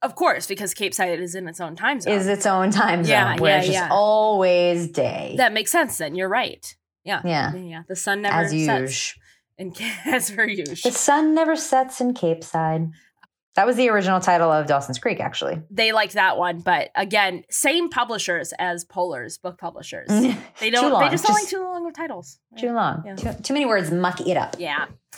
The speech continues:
Speaker 1: Before they leave, Missus Tringle wants to talk to Joey because she's also heard the rumors about her and Warren. Missus Tringle looks like she could be Joan Cusack's cousin.
Speaker 2: Yeah, she really does. I thought about that. We are
Speaker 1: Aw.
Speaker 2: just two peas.
Speaker 1: I'm so happy about us.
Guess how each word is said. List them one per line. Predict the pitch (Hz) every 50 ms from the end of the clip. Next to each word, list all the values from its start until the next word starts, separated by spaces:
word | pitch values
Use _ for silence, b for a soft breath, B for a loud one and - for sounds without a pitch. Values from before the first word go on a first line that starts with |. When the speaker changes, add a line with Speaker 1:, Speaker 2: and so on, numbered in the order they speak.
| B 139
Speaker 1:
Before | 247 254 240 277 277 262
they | 277 269 254
leave, | 254 254 254 247 233 214
Missus | 226 226 - 220 -
Tringle | - 220 202 208 202
wants | 190 185 -
to | -
talk | 208 196
to | 190 190
Joey | 170 196 190 185 185 180
because | 170 170 196 - -
she's | - - 240 226 -
also | - 285 403 - - 190 185
heard | 180 180 180
the | 170 175
rumors | 175 170 175 180 180 180 -
about | 175 175 165 - -
her | - 170 175
and | 160 - 170 185 180
Warren. | 175 160 156 147 151 156 151 147 170 _ _ _ _ _
Missus | 269 285 480 571 - - 740 679 - - _ _
Tringle | - - - - 330 339 359 349 381 370 339 311
looks | 277 262 -
like | 262 233 -
she | - - 247
could | - 247 226
be | - 214 196
Joan | 180 170 - 202 196 196 196 185
Cusack's | 185 - - 208 185 - 175 - - - -
cousin. | - - 151 147 - - _ _ _ _ _ _ _ B B B B B B
Speaker 2:
Yeah, | 220 269 330 349 370 392 403 403 403 370 294 185 151 151
she | 151 - - - 311 349
really | 349 392 415 453 440 403
does. | 427 440 311 226
I | 226 233
thought | 233 - 302 311
about | 285 220 196 190 -
that. | 170 160 156 151 147 147 - - - - - -
We | 214 285 392
are | - 196 165 151
Speaker 1:
Aw. | -
Speaker 2:
just | - 190 190 - - - -
two | - 233
peas. | 226 - 175 180 170 147 139
Speaker 1:
I'm | 135 131
so | - - 247 185
happy | 165 151 147 151 151 160
about | 151 156 151 151 160
us. | 170 - 175 - - - -